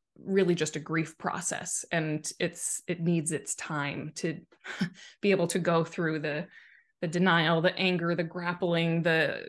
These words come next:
you know, settling back into acceptance. And, and once you've done a lot of your grief work and have settled back into this big wide field that you're no longer afraid of,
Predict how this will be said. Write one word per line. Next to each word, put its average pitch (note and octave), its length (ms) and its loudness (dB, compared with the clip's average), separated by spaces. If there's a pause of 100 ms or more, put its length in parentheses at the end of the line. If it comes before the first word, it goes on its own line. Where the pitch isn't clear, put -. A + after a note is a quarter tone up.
(120)
you E3 100 -6
know, D3+ 160 -2
settling F3+ 420 2
back E3 240 0
into F3 280 -2
acceptance. E3+ 760 -4 (560)
And, F#3+ 340 4 (260)
and G#3 140 0
once C4+ 260 -2
you've G#3 160 -2
done F#3 200 0
a F3 60 0
lot E3 200 0
of E3 120 -4
your D#3 120 -2
grief F#3+ 500 -2
work D3 360 -4 (400)
and F3+ 380 2
have G3 200 -2
settled G3 400 2
back E3+ 280 2
into F3+ 260 0
this E3 200 0
big E3 480 -2
wide D#3 360 -2
field D#3+ 540 -4 (160)
that E3 180 0
you're D#3+ 120 -2
no G3+ 120 2
longer A#3 380 4
afraid G3 420 0
of, - 280 -2